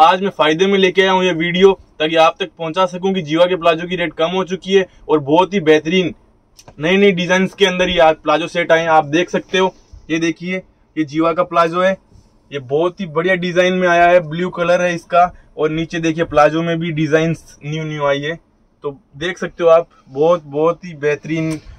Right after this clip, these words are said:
color में, बहुत ही finishing में, अच्छी finishing में माल आया है। ये देखिए, ये दूसरी design है और इसका buttons का काम किया हुआ है यहाँ पे, और ये देखिए Palazzo में नई designs आई है, यहाँ पे full lining का काम किया हुआ है।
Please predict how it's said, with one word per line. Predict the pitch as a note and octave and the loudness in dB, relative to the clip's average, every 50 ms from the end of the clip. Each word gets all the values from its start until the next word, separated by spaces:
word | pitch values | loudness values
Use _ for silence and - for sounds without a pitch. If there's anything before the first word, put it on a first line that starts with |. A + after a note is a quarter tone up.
| - - - | -18 -10 -6
color | D3 C#3 D3+ D#3 D#3 D#3+ | -2 2 4 4 4 4
में, | D#3+ D#3 D3+ | 2 -2 -2
बहुत | C3+ C3+ D3 D3 C#3+ D3+ | 0 2 2 2 2 0
ही | C#3 | -8
finishing | - D3+ D3+ D3+ D3 - D#3+ D#3 D#3 | -4 -4 -2 -2 -4 -4 -4 -2 0
में, | D#3 D3+ | 0 0
अच्छी | C#3 B2+ - D#3+ | -2 -2 -4 -6
finishing | C#3 D3 D3+ D3+ C#3+ - D#3 D#3 D3+ | -4 -2 -2 -2 -2 -2 -2 0 0
में | D3+ C#3+ | 0 0
माल | C#3 C#3 C#3+ D3 D3 | 0 2 2 4 4
आया | C#3+ D3 D3 | 4 4 4
है। | D#3 - - - - _ _ _ - | 2 0 -2 -6 -20 _ _ _ -4
ये | D#3 D#3+ | -2 0
देखिए, | E3 E3+ E3 - F3 F3 | 0 0 0 0 0 2
ये | E3+ E3+ E3 D#3 | 2 2 2 2
दूसरी | D#3 D#3+ - E3+ F3 E3 | 0 -2 -2 -2 -4 -4
design | E3+ D#3+ E3 E3 E3 E3+ E3+ | 0 2 2 2 2 0 -4
है | F3+ F3+ - _ _ - - - - - | -4 -6 -8 _ _ -20 -20 -20 -4 2
और | C#3+ D3+ D3+ D3+ | 4 4 4 4
इसका | D#3 C#3+ - D#3+ D#3+ D#3 D3 D3 C#3 B2+ | 2 -2 0 2 4 4 4 2 -2 -2
buttons | A2 C#3 D3 C#3 E3 E3 F3 E3 D3 | -2 -2 0 0 0 0 -2 -4 -8
का | _ - E3 D#3 | _ -2 -2 0
काम | D3+ D#3 D#3 D#3+ D#3+ | 2 2 0 0 0
किया | C#3+ D3 D#3+ D#3 | 0 2 2 4
हुआ | D3+ D#3 D#3+ | 4 6 4
है | D#3 D#3 | 4 4
यहाँ | D3+ D3+ D3+ D3 | 4 2 2 0
पे, | - F3 F#3 - _ _ _ _ - | -2 -8 -8 -10 _ _ _ _ -8
और | C#3+ C#3+ C#3+ D3 | -4 -4 -4 -4
ये | D#3 D3 | -4 -4
देखिए | D3 D3+ D3 D#3+ D#3 | -4 -4 -4 -4 -6
Palazzo | - C#3 C#3 C3+ C#3 C#3 D3 | -4 -2 -2 -2 -2 -2 -4
में | D3 D3 D3 | -4 -4 -4
नई | C#3+ D3 D3 C#3+ | -2 -4 -4 -4
designs | C#3+ C#3 C3 C#3+ C#3+ D3 D3 C#3 - D3+ | -4 -4 -2 -2 -2 -2 -4 -4 -2 -2
आई | C#3 C#3+ D3+ | -2 0 0
है, | D#3 E3 D#3+ _ _ _ _ - | -2 -4 -4 _ _ _ _ -12
यहाँ | C3 C3 C#3 | -10 -8 -8
पे | C3+ C#3+ C#3+ | -8 -10 -12
full | _ - C#3+ D3 D3+ D3+ D3+ D3 C#3+ _ _ _ _ _ - | _ -10 -6 -4 -4 -2 -4 -4 -6 _ _ _ _ _ -10
lining | C3 C#3 C#3+ D3 D3+ D#3 D#3 D3+ | -8 -6 -6 -6 -6 -4 -2 -2
का | D#3 D3 | 0 2
काम | D3 C#3+ D3 C#3+ C#3 | 2 0 0 -2 -2
किया | C3+ D3 C#3+ | 0 2 2
हुआ | C#3 C#3 D3 | 2 2 0
है। | E3+ | -2